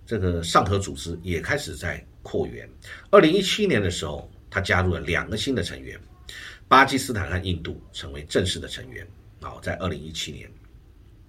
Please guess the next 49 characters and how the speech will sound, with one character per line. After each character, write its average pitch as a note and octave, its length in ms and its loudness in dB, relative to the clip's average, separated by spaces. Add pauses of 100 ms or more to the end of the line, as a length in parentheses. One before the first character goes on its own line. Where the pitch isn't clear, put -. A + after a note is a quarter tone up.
(800)
二 G3+ 80 12
零 F3 160 8
二 F#3 100 8
一 F#3+ 120 8
年， F#2+ 360 2 (680)
伊 E3+ 180 6
朗 G#2 240 8
又 G2 80 2
成 E2+ 160 -2
为 D2+ 100 -6
正 - 140 -6
式 - 140 -8
的 - 120 -14
成 - 220 -12
员 - 180 -12
了， - 120 -20 (440)
啊， - 220 -16 (320)
那 D3 140 4 (140)
最 A3 200 10
近， - 340 0 (340)
今 D3 140 0
天 E3+ 80 8
我 C3 60 6
们 A2 80 2
谈 A2 100 4
这 B2 60 6
个 A2 60 6
主 F2 140 -4
题， D#2+ 120 -10
也 D2 100 -4
是 F#2+ 140 -6
因 F#2+ 140 0
为， F2+ 180 -2
因 G#2 100 0
为 F#2 240 2 (140)
在 F2+ 240 -2 (420)
这 G2+ 100 10
个 A#2 100 8
月， A#2+ 280 6 (380)
白 - 160 4
俄 C#3+ 120 8
罗 G2 160 6
斯 G2 380 -4 (160)
现 E2+ 180 -8
在 D2+ 140 -8
提 D#2 180 -12
出 D#2+ 200 -10
要 D#2+ 160 -4
求 - 260 -12